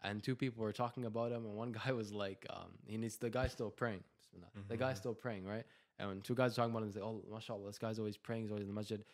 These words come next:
Speaker 1: He went in sujood for so long." And the guy, while he's praying, is like, "Yeah, you should see my fasting," or something like that, you know? <laughs>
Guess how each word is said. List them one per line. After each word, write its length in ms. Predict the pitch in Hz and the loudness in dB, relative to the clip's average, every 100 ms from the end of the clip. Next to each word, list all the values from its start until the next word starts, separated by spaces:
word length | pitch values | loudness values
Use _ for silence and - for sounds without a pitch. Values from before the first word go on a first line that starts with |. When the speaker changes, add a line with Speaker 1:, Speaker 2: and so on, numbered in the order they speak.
| _ | _
Speaker 1:
He 100 | - | -2
went 140 | 110 110 | 0 0
in 60 | |
sujood 320 | 101 107 120 117 | -4 -2 -2 -2
for 120 | 107 | -4
so 220 | - 117 | -2 0
long." 340 | 113 107 95 - _ - | 2 0 -2 -12 _ -6
And 100 | 110 | 0
the 40 | |
guy, 180 | 117 127 | 2 4
while 140 | 120 | 4
he's 120 | 113 | 2
praying, 200 | - 123 | 2 2
is 80 | 110 | 2
like, 100 | 98 95 120 - | -2 -6 -16 -6
"Yeah, 100 | 98 | -4
you 100 | 104 | -2
should 160 | 107 107 | -4 -2
see 120 | 113 | 0
my 140 | 104 | 0
fasting," 360 | 98 107 - 87 101 | 0 -2 -4 -12 -6
or 60 | |
something 340 | 104 131 131 117 | 0 0 2 0
like 200 | 104 101 | 0 0
that, 240 | 110 92 - _ _ _ - | 0 -2 -10 _ _ _ -6
you 80 | 104 | 2
know? 160 | 113 123 127 | 4 4 0
<laughs> 0 | - | 6